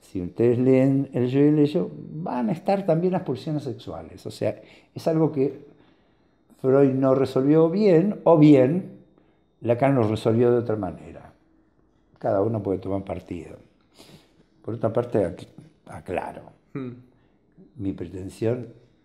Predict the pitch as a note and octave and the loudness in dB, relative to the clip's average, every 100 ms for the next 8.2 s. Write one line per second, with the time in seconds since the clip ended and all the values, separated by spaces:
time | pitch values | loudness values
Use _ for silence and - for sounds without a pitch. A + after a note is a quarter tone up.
0 | _ _ _ _ F#2+ G2 G#2+ A2 G2 F#2+ | _ _ _ _ -10 -6 -6 -6 -10 -10
1 | F#2+ G2+ F2+ G#2 G#2 A2 G#2+ G#2 A#2 C3 | -12 -10 -8 -4 0 0 0 2 2 2
2 | C#3 - _ _ _ _ _ _ _ _ | -4 -14 _ _ _ _ _ _ _ _
3 | _ _ _ _ _ _ _ _ _ _ | _ _ _ _ _ _ _ _ _ _
4 | - F#2+ F2 G2 G2 - - A2+ G#2 G2 | -14 -10 -4 -2 -2 -4 -6 -8 -8 -10
5 | C3 - E3 _ _ _ _ _ - A#2 | -12 -12 -16 _ _ _ _ _ -16 -16
6 | - - G#2 F#2 G#2 G#2 G2 G2 G#2 C3 | -16 -12 -8 -4 -4 -2 -2 -2 0 0
7 | C#3 A2+ G2+ G2 F#2 G2 G2 G#2 G#2 A2+ | -2 -6 -4 -2 -2 -2 -2 0 0 0
8 | G#2+ | -2